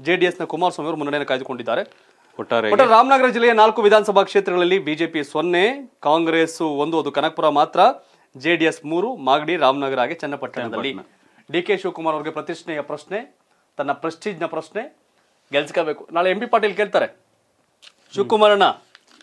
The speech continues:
Speaker 1: ಎಷ್ಟ್ ಗೆಲ್ಸ್ತಾರೆ ರಾಮನಗರದಲ್ಲಿ?"
Speaker 2: ಹ್ಮ್.
Speaker 1: "ಏ, ಮಂಡ್ಯನೂ ನನ್-," ಮಂಡ್ಯ ನಿಂದಂಗೆ ಆಯ್ತದೆ. ಮಂಡ್ಯಗೂ ಡಿ ಕೆ ಶಿವಕುಮಾರ್ಗೂ ಸಂಬಂಧ ಇಲ್ಲ.
Speaker 2: ಹ್ಮ್. ಹೋದ್ ಕಡೆ ಎಲ್ಲ ಮನೆ ಮಗ ನಮ್ನ ಗೆಲ್ಸಿ ಅಂತ ಕೇಳ್ತಿದಾರೆ.
Speaker 1: ಈಗ ನಾನ್
Speaker 2: ರಿಕ್ವೆಸ್ಟ್
Speaker 1: ಮಂಡ್ಯದವ್ನು
Speaker 2: ಮಾಡ್ತಾರೆ.
Speaker 1: ತಾನೇ?
Speaker 2: ಹೌದು.
Speaker 1: ಮಂಡ್ಯ ಜನ ಹೆಂಗೆ ಅಂತ ಗೊತ್ತು, ಅಂಬರೀಷ್ನೇ ಗೆಲ್ಸ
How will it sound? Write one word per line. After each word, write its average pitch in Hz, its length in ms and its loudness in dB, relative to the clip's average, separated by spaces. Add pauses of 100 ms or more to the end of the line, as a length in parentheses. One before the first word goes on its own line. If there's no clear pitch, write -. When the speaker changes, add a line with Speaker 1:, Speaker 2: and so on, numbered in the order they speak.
Speaker 1:
ಎಷ್ಟ್ 175 160 -8
ಗೆಲ್ಸ್ತಾರೆ 202 320 0
ರಾಮನಗರದಲ್ಲಿ?" 180 560 0
Speaker 2:
ಹ್ಮ್. 113 420 -6 (560)
Speaker 1:
"ಏ, 202 60 4
ಮಂಡ್ಯನೂ 226 440 4
ನನ್-," 233 320 0
ಮಂಡ್ಯ 190 260 -2
ನಿಂದಂಗೆ 196 340 0
ಆಯ್ತದೆ. 110 320 -8
ಮಂಡ್ಯಗೂ 196 800 2 (540)
ಡಿ 185 120 2
ಕೆ 208 140 6
ಶಿವಕುಮಾರ್ಗೂ 196 480 2
ಸಂಬಂಧ 190 360 2
ಇಲ್ಲ. 175 300 4
Speaker 2:
ಹ್ಮ್. 123 540 0 (400)
ಹೋದ್ 175 180 0
ಕಡೆ 185 120 4
ಎಲ್ಲ 165 340 8
ಮನೆ 139 220 4
ಮಗ 160 200 6 (560)
ನಮ್ನ 127 160 -6
ಗೆಲ್ಸಿ 135 260 -2
ಅಂತ 135 120 -4
ಕೇಳ್ತಿದಾರೆ. 123 360 -6
Speaker 1:
ಈಗ 117 100 -6
ನಾನ್ 104 200 -8
Speaker 2:
ರಿಕ್ವೆಸ್ಟ್ 147 220 0
Speaker 1:
ಮಂಡ್ಯದವ್ನು 175 420 2
Speaker 2:
ಮಾಡ್ತಾರೆ. 113 220 -6
Speaker 1:
ತಾನೇ? - 300 -16
Speaker 2:
ಹೌದು. 110 200 -10 (520)
Speaker 1:
ಮಂಡ್ಯ 170 260 0
ಜನ 175 180 -2
ಹೆಂಗೆ 165 240 -2
ಅಂತ 156 100 -6
ಗೊತ್ತು, 123 240 -10
ಅಂಬರೀಷ್ನೇ 220 800 -2
ಗೆಲ್ಸ 190 280 0